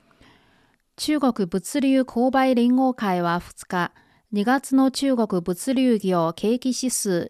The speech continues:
エルピーアイを発表しました。春節連休後、サプライチェーンの上流と下流産業の活動が活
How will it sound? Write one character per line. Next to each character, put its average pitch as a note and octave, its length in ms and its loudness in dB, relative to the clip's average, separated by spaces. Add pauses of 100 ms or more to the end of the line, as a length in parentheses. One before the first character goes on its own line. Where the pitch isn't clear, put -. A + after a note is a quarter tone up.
(120)
エ G3 120 0
ル C4+ 140 0
ピ C#4 220 -2
ー C#4+ 100 2
ア C#4 100 4
イ F#3+ 120 0
を E3 160 -2
発 - 320 -6
表 F3 140 0
し - 100 -8
ま E3 120 -8
し - 100 -12
た。 D3+ 180 -12 (640)
春 B3 240 4
節 B3+ 260 -2
連 G#3 200 2
休 A3+ 240 0
後、 F#3+ 300 0 (240)
サ - 200 -4
プ C#4 140 -4
ラ C#4 140 4
イ C#4 100 0
チ - 140 -4
ェ C#4+ 60 2
ー - 20 2
ン B3 80 4
の F3+ 120 0
上 G3+ 300 2
流 B3 240 2
と G#3 240 0
下 G3 240 -4
流 B3 180 0
産 C#4 260 0
業 A#3 220 4
の F#3 80 0
活 F3+ 300 -6
動 F3+ 200 2
が E3+ 240 -2 (280)
活 - 220 -2